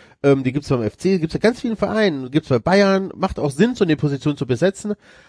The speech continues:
aber die musst du halt nicht zwingend mit einem Christian Gentner besetzen, der ganz überhastet seine Karriere beendet dafür.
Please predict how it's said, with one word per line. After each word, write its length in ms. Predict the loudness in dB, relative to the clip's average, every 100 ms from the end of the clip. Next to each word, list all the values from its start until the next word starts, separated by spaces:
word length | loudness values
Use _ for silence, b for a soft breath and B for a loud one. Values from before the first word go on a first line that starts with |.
| b b _ _
aber 260 | -4 0 0
die 160 | 0 0
musst 280 | 2 2
du 100 | 2
halt 180 | 2 0
nicht 360 | 0 0 0 -4
zwingend 580 | 0 2 2 -2 -10 -4
mit 100 | -2
einem 160 | -2
Christian 400 | -2 -2 -2 0
Gentner 360 | 2 0 0 0
besetzen, 500 | 0 2 0 0 0
der 120 | 0
ganz 360 | 4 2 2 -4
überhastet 480 | 0 2 2 0
seine 180 | -2 -2
Karriere 520 | -2 -4 2 2 2
beendet 360 | 2 0 0 0
dafür. 400 | -2 -2 0 0